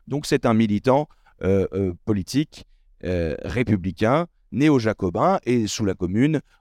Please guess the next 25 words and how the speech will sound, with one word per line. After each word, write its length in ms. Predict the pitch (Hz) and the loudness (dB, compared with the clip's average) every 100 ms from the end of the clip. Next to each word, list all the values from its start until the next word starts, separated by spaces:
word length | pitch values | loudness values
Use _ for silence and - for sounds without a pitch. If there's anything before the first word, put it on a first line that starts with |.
| _ | _
on 80 | 101 | -2
va 100 | 101 | 0
le 100 | 104 | 0
voir, 460 | 90 104 104 98 - | 2 4 4 2 0
euh, 200 | 87 82 | 0 0
réapparaître, 680 | 87 107 - 71 98 143 - | 2 2 0 -2 0 0 0
il 100 | 92 | -2
aura 120 | 87 | 0
une 100 | 90 | -2
soixantaine 600 | - 98 - 98 98 95 | -2 -2 0 -2 0 0
d'années, 360 | 90 90 101 147 | 0 0 0 0
il 80 | 107 | -2
fera 260 | - - | -6 -16
partie 320 | 76 - - 95 | -14 -14 -10 -6
donc 200 | 98 87 | -6 -4
de 80 | 90 | -4
la, 240 | 69 64 | -2 -4
de 80 | 64 | -4
la 100 | 80 | -4
vieille 280 | 87 120 110 | 0 0 2
garde, 280 | 110 143 107 | 2 2 0
des 100 | 98 | -4
vieilles 400 | 90 101 143 120 | -4 2 2 2
barbes 440 | 101 120 110 90 87 | 0 0 -2 -4 -2
quarante-huitardes, 880 | 110 90 95 95 85 139 175 135 | 0 0 -4 -6 0 2 2 -2